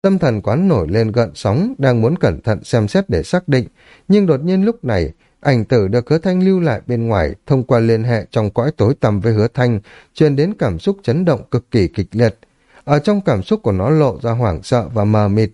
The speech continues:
đồng thời còn truyền đến một màn cảnh tượng. Ở trong cảnh tượng, bong bóng khí bên ngoài nước biển đang lõm vào, mà khu vực lõm vào không phải chỉ có nơi đây mà là toàn bộ phạm vi.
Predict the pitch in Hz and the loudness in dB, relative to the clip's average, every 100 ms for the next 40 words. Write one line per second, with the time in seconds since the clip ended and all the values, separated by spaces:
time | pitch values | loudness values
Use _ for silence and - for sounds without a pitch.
0 | _ _ - - 147 143 147 131 - 131 | _ _ -18 -2 0 2 0 0 0 -4
1 | - 131 120 160 202 - 117 104 95 107 | 0 0 2 0 0 0 0 0 0 -2
2 | 78 - 123 - _ _ _ _ - 147 | 0 0 0 -2 _ _ _ _ -2 0
3 | 147 202 196 123 87 127 120 - _ - | 2 0 0 -2 0 -2 -2 -4 _ -2
4 | 139 127 110 139 - 117 135 220 - 139 | 0 2 0 -2 0 2 2 0 0 -2
5 | 127 120 85 78 165 160 139 - 117 117 | 0 0 0 0 -2 0 -2 -2 -2 0
6 | 110 120 202 156 92 69 _ _ _ - | 0 0 0 0 0 -2 _ _ _ 0
7 | 143 139 135 202 165 123 135 147 202 147 | 2 2 0 0 0 -2 -2 -2 0 0
8 | 85 - - 131 117 107 73 _ _ - | -2 -4 -2 -2 0 -2 -4 _ _ -2
9 | 123 87 117 127 117 120 120 95 - 123 | 0 0 0 2 2 0 0 -4 -4 0
10 | 127 117 - 117 101 107 113 - 123 104 | 2 0 0 -2 0 -2 -2 -2 -4 -2
11 | 110 131 | 0 2